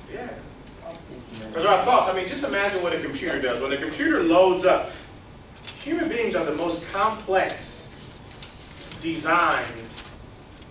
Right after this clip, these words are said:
Speaker 1: is the most complex thing that's ever been designed,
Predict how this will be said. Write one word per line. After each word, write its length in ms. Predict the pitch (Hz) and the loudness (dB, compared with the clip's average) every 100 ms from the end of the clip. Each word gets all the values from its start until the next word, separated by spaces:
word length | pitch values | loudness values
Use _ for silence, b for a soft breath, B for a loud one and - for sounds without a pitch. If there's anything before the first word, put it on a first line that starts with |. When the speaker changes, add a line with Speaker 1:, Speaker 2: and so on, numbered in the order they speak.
| - - | -20 -14
Speaker 1:
is 80 | 135 | -12
the 60 | 147 | -4
most 240 | 147 - | -4 -2
complex 520 | 170 - 180 165 - | -2 0 0 -2 -6
thing 280 | - 160 160 | -8 -4 -4
that's 180 | 135 131 | -4 -4
ever 220 | 139 143 | -2 -2
been 260 | 139 135 127 | -2 -4 -6
designed, 440 | 113 120 - - | -6 -6 -6 -8